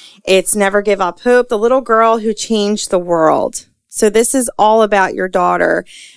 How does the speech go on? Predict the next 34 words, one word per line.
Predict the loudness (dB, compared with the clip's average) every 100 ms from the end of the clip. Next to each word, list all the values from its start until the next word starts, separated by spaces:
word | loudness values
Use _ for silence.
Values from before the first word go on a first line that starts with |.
| -8
And | -2 0 0
I | -2
think | -2 -2 0
it's | -2 -2
truly | -2 0 0 0
amazing | 0 -2 -2 -2 -4
to, | -6 -2 0 2 -2 -2
that | -2 -2
you | -6 -6 -6
decided | -6 -8 -2 -2 -2 -4
to | -2
write | 0 0
this | 0 -2 0
book | 0 0 -4 _
in | 2
a | 4
way | 4 2 2 0 -4
to, | -2 2 2 0 -4 -10 -20 _ _
you | -2
know, | 2 2
leave | 2 2 2 0
that, | 0 2 -2 -6 _
that | 0 0 0
legacy | -2 0 0 -2 -2 -2
for | -4 -2 -4
her, | -2 0 2 2 0 -4 _ -20 -20 -20 _
uh, | -4 0 0
by | -2 -4
telling | -2 0 0 0
her | -2
story | -2 -2 0 0 2 0
and | 0 -2
everything | -2 -2 -2 -2
that | -2 -2 -8